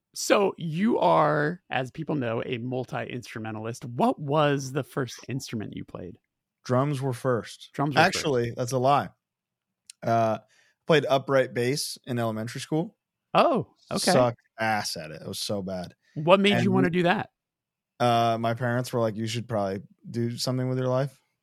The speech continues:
Speaker 2: while you're in school. Uh, like, join band or something."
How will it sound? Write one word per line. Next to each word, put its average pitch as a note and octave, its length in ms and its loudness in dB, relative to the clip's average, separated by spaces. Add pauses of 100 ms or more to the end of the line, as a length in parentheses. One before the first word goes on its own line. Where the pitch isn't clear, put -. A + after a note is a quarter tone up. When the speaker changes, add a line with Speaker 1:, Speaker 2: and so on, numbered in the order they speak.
(320)
Speaker 2:
while B2+ 140 2
you're B2+ 120 0
in C3 80 -2
school. C#3 360 -4 (320)
Uh, A#2+ 360 0
like, B2+ 180 -2
join A#2 300 0
band A#2 340 -2
or B2+ 60 -4
something." C3 420 -6